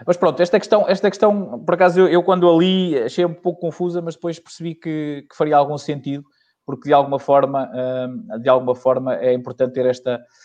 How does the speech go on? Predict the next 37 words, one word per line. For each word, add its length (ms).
esta 280
noção. 520
<clears throat> 380
E 60
depende 360
de 20
produto 340
para 140
produto 340
e 20
de 80
cliente 240
para 120
cliente, 280
como 200
é 20
óbvio. 240
Ora, 120
vamos 180
aqui 180
ver 100
se 280
temos 180
aqui 160
mais 180
comentários. 640
<clears throat> 1080
Temos 200
sim, 80
senhor. 440
Temos 180
aqui 200
a 40
Silvia 840
Patrícia 480
Duarte, 560
que: 560